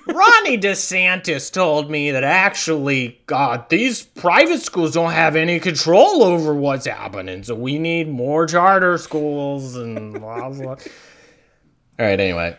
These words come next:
Speaker 2: Um, the, the, the change happens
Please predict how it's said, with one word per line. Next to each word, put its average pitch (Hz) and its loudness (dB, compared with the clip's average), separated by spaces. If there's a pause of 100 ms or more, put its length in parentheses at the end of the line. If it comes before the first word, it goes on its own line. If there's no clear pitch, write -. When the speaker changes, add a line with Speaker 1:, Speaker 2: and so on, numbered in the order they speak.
Speaker 2:
Um, 127 4 (100)
the, 143 0
the, 143 0 (560)
the 135 -4 (120)
change 226 -6
happens - -6